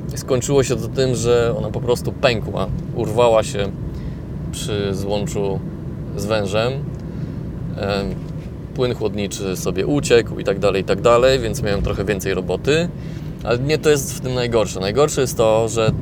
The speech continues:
to jest element niewymienny. W sensie sama ta złączka nie jest czymś, co możecie kupić w aso jako część zamienna.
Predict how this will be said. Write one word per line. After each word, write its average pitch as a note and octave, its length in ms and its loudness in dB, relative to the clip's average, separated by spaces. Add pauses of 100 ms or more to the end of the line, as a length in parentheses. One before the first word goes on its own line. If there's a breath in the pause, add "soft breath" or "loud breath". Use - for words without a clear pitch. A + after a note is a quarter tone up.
(140)
to B2+ 100 4
jest C3 180 2
element A#2 420 -2
niewymienny. G#2 640 -4
W - 60 -10
sensie G2 340 -4
sama C3+ 340 2
ta A2+ 100 -2
złączka G#2+ 680 0 (640 loud breath)
nie A2+ 140 -2
jest C#3+ 220 2
czymś, C3+ 220 -2
co B2 100 -4
możecie A#2+ 360 -4
kupić G2 320 -6
w - 80 -6
aso G#2 300 0
jako F#2 540 -2 (480 loud breath)
część G#2 240 -2
zamienna. G2 540 -2